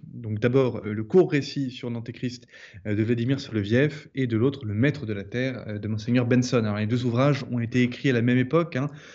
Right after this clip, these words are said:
euh, mille huit cent quatre-vingt-dix-neuf pour le premier et mille neuf cent sept pour le second. Et les récits ont sensiblement la même trame, hein, c'est l'accession au pouvoir, euh, au pouvoir universel d'un homme se drapant dans les bons sentiments et exerçant une séduction totale.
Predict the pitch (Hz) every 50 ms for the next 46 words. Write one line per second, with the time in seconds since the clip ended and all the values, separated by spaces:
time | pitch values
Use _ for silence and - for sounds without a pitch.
0 | - - 135 - - 113 107 101 98 98 104 107 98 90 101 120 120 117 123 135
1 | 139 139 135 - 143 127 127 123 - 131 123 120 113 113 120 127 127 123 - 120
2 | 120 - - 117 113 117 120 127 131 135 139 131 - 113 110 107 123 135 131 127
3 | - - 120 110 - 135 131 131 127 - - - - _ - 135 135 127 - -
4 | 127 113 113 139 170 196 - - - - - - - - - 135 139 139 147 143
5 | 147 - 196 208 214 - 147 156 160 151 - - - 139 127 127 - - - 151
6 | 131 127 120 127 135 123 120 127 127 127 127 - - 131 120 110 110 117 117 -
7 | - 117 131 131 - - - 120 - - 147 147 147 143 147 - - - - -
8 | _ 151 147 151 147 127 117 123 131 139 151 160 143 127 117 - 117 113 113 110
9 | 101 98 104 - 120 120 151 113 - - - 170 160 156 143 135 120 - - -
10 | 131 127 139 160 156 - - - - - - 117 123 123 127 135 147 160 170 170
11 | 160 - - 139 131 123 113 117 117 120 - 143 156 156 131 123 117 120 123 123
12 | 120 113 107 131 156 151 156 - 143 127 - - 120 110 110 117 131 143 147 139
13 | 120 113 110 110 110 107 110 - - 143 139 123 107 - 117 113 107 - - -
14 | 135 135 135 123 120 - 113 98 98